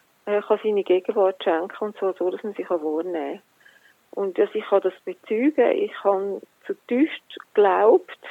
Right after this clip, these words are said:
dass das so ist und ich habe auch, bin auf eine Privatoffenbarung gestossen, die mir geholfen hat in dem Bereich, dass ich wirklich die Zärtlichkeit, ähm,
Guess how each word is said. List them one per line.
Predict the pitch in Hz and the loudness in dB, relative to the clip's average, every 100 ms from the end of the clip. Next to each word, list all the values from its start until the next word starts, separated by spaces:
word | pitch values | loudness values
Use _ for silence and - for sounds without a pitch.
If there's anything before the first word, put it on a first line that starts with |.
| - | -6
dass | - 208 - | -2 -2 -2
das | 220 - | -6 -2
so | 220 220 | 2 2
ist | - 233 285 - - | 2 -4 -6 -14 -14
und | - 196 | -10 -6
ich | 196 202 - - _ _ - _ - | -6 -8 -14 -20 _ _ -20 _ -2
habe | 196 202 | 0 4
auch, | 180 175 185 185 - _ _ _ _ _ _ _ _ _ _ _ _ _ | 6 6 6 2 -4 _ _ _ _ _ _ _ _ _ _ _ _ _
bin | 208 - | 2 2
auf | |
eine | 196 | 0
Privatoffenbarung | - 190 190 190 175 220 226 - 226 196 202 220 | -2 -2 4 6 6 6 4 4 4 6 4 0
gestossen, | - 214 214 240 | 2 6 6 6
die | 240 214 | 2 2
mir | 190 | 0
geholfen | - 220 220 247 - 247 | -2 0 0 0 -2 2
hat | 220 226 | 2 0
in | - 226 | -6 0
dem | 214 220 | 2 4
Bereich, | 226 202 220 - | 4 4 4 0
dass | 214 | -8
ich | - - | -8 -4
wirklich | 208 208 - 226 226 - _ _ _ _ - - _ _ - | -4 -4 -2 -2 -2 -10 _ _ _ _ -20 -20 _ _ -4
die | 208 | -2
Zärtlichkeit, | - 202 214 214 220 - - 196 190 208 208 _ | 4 4 6 0 -2 -6 0 2 4 2 -2 _
ähm, | - 196 196 185 185 185 180 175 180 | -2 0 0 -2 -4 -6 -6 -6 -8